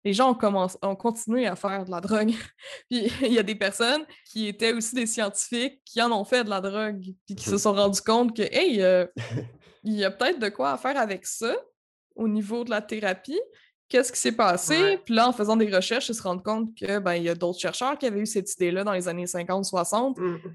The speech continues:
Speaker 1: mais qu'ils ont été fermés par le gouvernement, que les drogues ont été rendues illégales. Et là, eh ben, on commence à avoir des tests, que ce soit en, à l'université ou dans des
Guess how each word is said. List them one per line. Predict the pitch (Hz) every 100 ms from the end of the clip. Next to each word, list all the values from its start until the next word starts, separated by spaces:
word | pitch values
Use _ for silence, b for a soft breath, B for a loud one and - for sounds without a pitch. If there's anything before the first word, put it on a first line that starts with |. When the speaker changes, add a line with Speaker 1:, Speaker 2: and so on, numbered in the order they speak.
| - _ -
Speaker 1:
mais | 202 220
qu'ils | 226 196
ont | 185
été | 180 214
fermés | 226 208 185 196 196 214
par | 214 196
le | 185
gouvernement, | 180 180 175 175 - 233 269 269
que | 269 214 214
les | 196
drogues | 180 190 190
ont | 175
été | 175
rendues | 185 170 175 180
illégales. | 175 175 202 214 254 254 247 B _ _ _ _ _ -
Et | 214
là, | 220 226
eh |
ben, | 220 190 220 220 - -
on | 196
commence | 190 185 240 226
à | 175
avoir | 175 190 214
des | 214 180
tests, | - 196 214 - - 175 - _ -
que |
ce | 185 180
soit | - 196
en, | 202 185
à | - 175
l'université | 180 185 185 180 180 - 226 226 233 233
ou | 226 185
dans | 180 180
des | 175 170 170